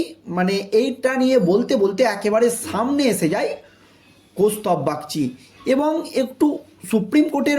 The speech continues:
প্রধান বিচারপতিদের সামনে একটু আবেগপ্রবণ, আবেগপ্রবণ হয়ে একটু উঁচু গলাতেই কথা বলেন বিজেপি নেতা কৌস্তব বাগচি।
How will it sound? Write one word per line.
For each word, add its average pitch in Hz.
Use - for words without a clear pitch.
প্রধান 202
বিচারপতিদের 240
সামনে 220
একটু 233
আবেগপ্রবণ, 254
আবেগপ্রবণ 240
হয়ে 214
একটু -
উঁচু 254
গলাতেই 214
কথা 175
বলেন 233
বিজেপি 254
নেতা 226
কৌস্তব 185
বাগচি। 143